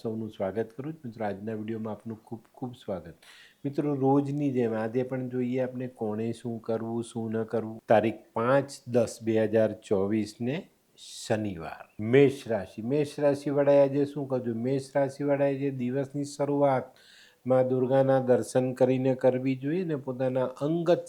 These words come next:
સંબંધોમાં ધ્યાન આપવું જોઈએ. શું નથી કરવાનું? મિત્રો, આજે તમારો આત્મવિશ્વાસ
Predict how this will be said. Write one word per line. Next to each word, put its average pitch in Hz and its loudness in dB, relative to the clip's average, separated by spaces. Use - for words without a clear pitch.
સંબંધોમાં 127 0
ધ્યાન 107 -6
આપવું 127 -4
જોઈએ. 131 -2
શું 190 -2
નથી 151 0
કરવાનું? 110 2
મિત્રો, 127 0
આજે 131 2
તમારો 127 2
આત્મવિશ્વાસ 127 0